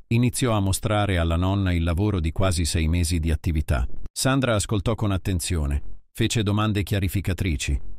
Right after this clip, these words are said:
valutò l'aspetto della presentazione nel modo più rigoroso possibile, ma, come ogni nonna,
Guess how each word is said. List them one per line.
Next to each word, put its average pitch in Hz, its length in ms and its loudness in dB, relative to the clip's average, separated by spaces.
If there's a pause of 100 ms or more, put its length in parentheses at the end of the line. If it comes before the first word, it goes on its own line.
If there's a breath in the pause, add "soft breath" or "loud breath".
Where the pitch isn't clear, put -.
valutò 104 400 0
l'aspetto 107 440 0
della 92 220 0
presentazione 101 840 0
nel 90 180 0
modo 101 260 0
più 98 180 -2
rigoroso 95 500 0
possibile, 76 840 -2 (260)
ma, 98 280 2 (200)
come 101 260 0
ogni 104 220 2
nonna, 101 400 0